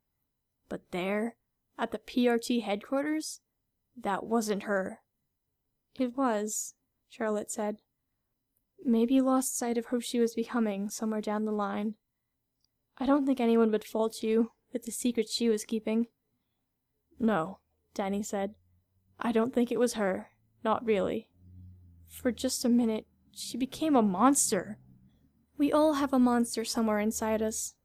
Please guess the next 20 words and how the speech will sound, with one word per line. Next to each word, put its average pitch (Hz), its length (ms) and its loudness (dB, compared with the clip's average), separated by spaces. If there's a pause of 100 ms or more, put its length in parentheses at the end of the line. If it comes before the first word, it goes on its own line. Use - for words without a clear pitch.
Charlotte 226 440 -4
said. 220 260 -4 (960)
"Like 269 200 0
I 370 100 2
was 381 160 2
saying 277 300 6
about 240 240 2
the 269 80 2
kids, - 580 -4 (220)
sometimes 302 680 0
it's 262 140 -6
aggressive, 220 800 -2
sometimes 233 560 2
it - 80 -4
finds 240 260 2
other 254 180 4
forms 233 380 2
of 226 80 -2
attack, 220 500 -2
and 233 200 -2